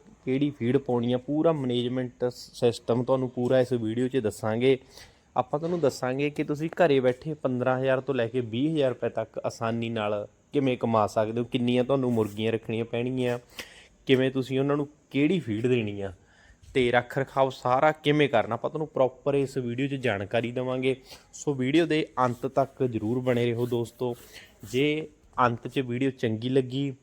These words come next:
ਤਾਂ ਵੀਡੀਓ ਦੇ ਇੱਕ ਲਾਈਕ ਕਰ ਦਿਓ, ਚੈਨਲ ਨੂੰ ਸਬਸਕ੍ਰਾਈਬ ਜ਼ਰੂਰ ਕਰ ਲਿਓ ਤੇ ਆਪਾਂ ਤੁਹਾਨੂੰ ਇਸ ਵੀਡੀਓ 'ਚ ਪ੍ਰੋਪਰ ਦੱਸਾਂਗੇ, ਬਿਲਕੁਲ ਵੀ ਸਕਿੱਪ ਨਾ ਕਰੇ ਵੀਡੀਓ, ਵੀਡੀਓ ਨੂੰ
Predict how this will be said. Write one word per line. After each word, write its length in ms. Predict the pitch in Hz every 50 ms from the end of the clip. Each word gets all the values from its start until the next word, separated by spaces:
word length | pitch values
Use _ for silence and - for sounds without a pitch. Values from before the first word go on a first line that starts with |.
| _ _ -
ਤਾਂ 180 | - 131 127 123
ਵੀਡੀਓ 300 | 120 120 123 123 127 127
ਦੇ 80 | 120 127
ਇੱਕ 180 | 123 127 -
ਲਾਈਕ 320 | 127 117 107 101 95 95 -
ਕਰ 180 | - 117 110
ਦਿਓ, 160 | 113 117 131 123
ਚੈਨਲ 380 | 120 135 123 113 110 110 110
ਨੂੰ 120 | 113 117 110
ਸਬਸਕ੍ਰਾਈਬ 580 | - - 107 95 - - - 104 101 101 101 98
ਜ਼ਰੂਰ 280 | 92 98 98 110 123 127
ਕਰ 240 | - 139 131 127
ਲਿਓ 220 | 123 123 123 127 123 123 - - - - - _ _ _ _ -
ਤੇ 280 | 139 135 131 131 127 127 - - _ - - _ _ _ _ -
ਆਪਾਂ 280 | - - - - 151
ਤੁਹਾਨੂੰ 320 | 160 180 175 170 160 160 -
ਇਸ 280 | - 135 135 135 - -
ਵੀਡੀਓ 300 | 139 127 131 127 135 151
'ਚ 160 | 160 - - 147
ਪ੍ਰੋਪਰ 480 | - - - 135 120 - - - 139 135
ਦੱਸਾਂਗੇ, 440 | 120 107 - - 123 120 123 135 139
ਬਿਲਕੁਲ 460 | 123 120 123 131 127 - 160 160 160
ਵੀ 140 | 151 160 156
ਸਕਿੱਪ 500 | 143 - - 131 - 135 123 - - -
ਨਾ 160 | 147 143 135 123
ਕਰੇ 220 | - 117 110 113 113
ਵੀਡੀਓ, 360 | 113 117 120 123 127 135 135
ਵੀਡੀਓ 260 | 123 120 120 127 147
ਨੂੰ 120 | 156 -